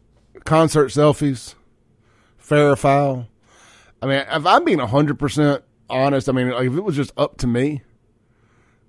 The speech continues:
there ought to be no cell phones allowed at concerts.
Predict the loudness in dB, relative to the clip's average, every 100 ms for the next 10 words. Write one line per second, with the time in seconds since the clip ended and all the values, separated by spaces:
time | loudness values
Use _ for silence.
0 | _ _ _ _ _ _ _ _ _ 2
1 | 4 6 4 2 4 2 2 -8 -8 -10
2 | -8 -10 -10 -12 -14 -14 -14 -20 -20